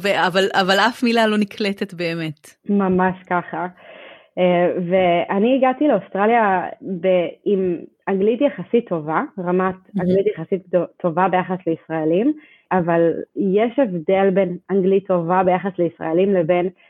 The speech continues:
Speaker 2: לעבוד מאה אחוז באנגלית עם דוברי אנגלית, עם נייטיב, וזה, בהתחלה זה היה מאוד מאתגר, זה משהו שהתמודדתי איתו, איזושהי, איזושהי חרדה,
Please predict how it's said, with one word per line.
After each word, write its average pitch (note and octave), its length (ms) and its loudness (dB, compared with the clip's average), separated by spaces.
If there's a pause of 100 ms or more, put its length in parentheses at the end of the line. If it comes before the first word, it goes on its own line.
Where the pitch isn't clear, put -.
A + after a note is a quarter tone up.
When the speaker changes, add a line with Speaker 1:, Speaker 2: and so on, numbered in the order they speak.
(140)
Speaker 2:
לעבוד F3+ 600 0
מאה F#3 340 2
אחוז F#3 380 -4
באנגלית E3+ 560 0 (140)
עם F3+ 260 2 (140)
דוברי E3 360 -2
אנגלית, E3 480 0 (440)
עם F#3 220 0
נייטיב, E3+ 440 0 (300)
וזה, F3 800 2
בהתחלה F#3 420 0
זה G3+ 60 0
היה G#3 100 2
מאוד F#3+ 220 2
מאתגר, F3+ 600 -2 (340)
זה E3 280 0
משהו D#3+ 280 -6
שהתמודדתי D#3 680 -2
איתו, D#3 440 2 (540)
איזושהי, E3 640 0
איזושהי F3 380 -2
חרדה, F3 680 2